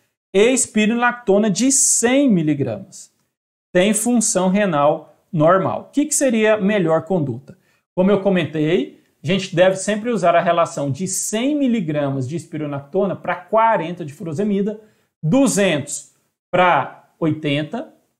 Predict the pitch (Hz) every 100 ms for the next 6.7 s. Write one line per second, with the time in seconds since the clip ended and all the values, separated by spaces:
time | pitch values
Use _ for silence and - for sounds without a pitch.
0 | - 226 233 175 208 - 190 - 185 180
1 | 175 170 - 156 139 151 147 - 202 185
2 | 151 156 - - 185 185 202 180 202 -
3 | - 233 240 - 202 190 185 - 185 175
4 | 170 - 160 160 - 170 - 180 185 196
5 | - 151 165 170 185 147 143 147 147 139
6 | 143 185 156 185 233 147